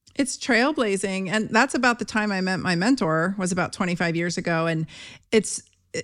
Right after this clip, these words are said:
it's fun for me to see these therapeutics come full circle and become such a big deal on, like, you know, the Instagrams and the social media platforms, and to see influencers pushing them out. But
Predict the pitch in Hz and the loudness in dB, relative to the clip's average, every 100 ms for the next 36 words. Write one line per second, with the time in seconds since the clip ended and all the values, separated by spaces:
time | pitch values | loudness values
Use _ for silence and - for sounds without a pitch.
0 | - 240 - - 277 339 349 277 226 214 | 0 2 2 2 2 4 2 2 4 4
1 | 202 185 - 233 233 226 202 202 202 175 | 2 0 -2 0 2 2 0 0 -2 -2
2 | - 202 208 - 226 214 - - 196 185 | 0 0 0 0 0 0 -2 0 0 2
3 | 190 - 185 180 214 214 185 196 190 - | -2 0 -2 0 0 0 0 0 0 0
4 | 196 196 202 185 185 165 196 190 185 185 | 0 0 -2 0 -2 -2 0 2 4 2
5 | 180 - 180 175 175 185 180 170 208 175 | 2 2 2 2 0 0 0 0 0 0
6 | 175 190 196 - 214 196 185 185 180 185 | 2 2 2 0 2 2 4 2 2 0
7 | 185 190 185 202 190 185 185 190 180 175 | 0 0 0 0 0 0 2 2 2 2
8 | 175 - 196 - 190 180 175 180 180 190 | 0 2 2 2 2 2 2 0 0 0
9 | 208 180 196 214 185 170 180 165 - 202 | 0 2 2 2 -2 -2 -4 -4 -2 -2
10 | - 190 180 180 156 185 196 - 185 | 0 -2 0 0 2 4 2 2 0